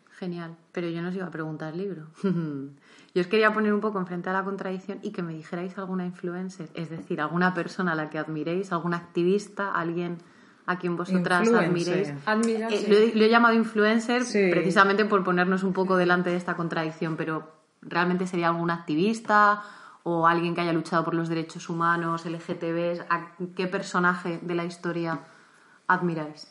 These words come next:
Speaker 2: Nosotras admiramos a un montón de personajes, eh, pero claro, a ver, los tienes que,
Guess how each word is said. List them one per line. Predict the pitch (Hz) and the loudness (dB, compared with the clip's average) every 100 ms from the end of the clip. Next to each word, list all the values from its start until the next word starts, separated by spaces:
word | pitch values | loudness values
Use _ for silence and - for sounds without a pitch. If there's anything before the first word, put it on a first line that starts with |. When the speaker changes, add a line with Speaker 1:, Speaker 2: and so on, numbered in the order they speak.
| _ _ _ _ - | _ _ _ _ -6
Speaker 2:
Nosotras | 190 180 185 226 233 | 0 0 0 0 2
admiramos | 208 185 180 202 214 | 2 2 2 0 0
a | 175 | 0
un | 175 | 0
montón | 156 156 151 165 | -2 -6 -6 -2
de | 196 | -2
personajes, | 202 165 165 151 160 160 170 156 | -2 -4 -6 -8 -8 -6 -8 -6
eh, | 151 143 139 - | -8 -8 -10 -6
pero | 175 160 156 | -4 -4 -4
claro, | 175 175 156 - - _ - - - | -2 0 -2 -6 -16 _ -20 -20 -4
a | 190 | 2
ver, | 190 175 | 4 4
los | 170 165 | 0 0
tienes | 202 233 | 2 2
que, | 233 | 0